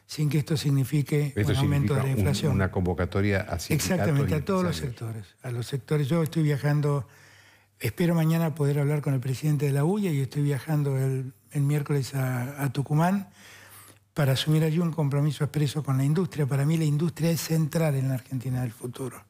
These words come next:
Speaker 1: Hay que volver a ponerla en marcha, hay que volver a revivirla.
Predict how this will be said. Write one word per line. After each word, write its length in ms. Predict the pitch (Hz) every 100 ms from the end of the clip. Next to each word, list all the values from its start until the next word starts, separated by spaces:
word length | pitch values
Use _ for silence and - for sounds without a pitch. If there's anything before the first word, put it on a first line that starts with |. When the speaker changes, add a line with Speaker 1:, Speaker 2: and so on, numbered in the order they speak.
| _ _ - - -
Speaker 1:
Hay 140 | - 139
que 140 | 147
volver 360 | 139 147 170 180
a 60 |
ponerla 360 | 156 143 143 143
en 80 | 135
marcha, 320 | 135 120 131
hay 40 |
que 140 | 120 131
volver 340 | 135 143 165
a 80 | 160
revivirla. 680 | 139 135 135 151 156 156 156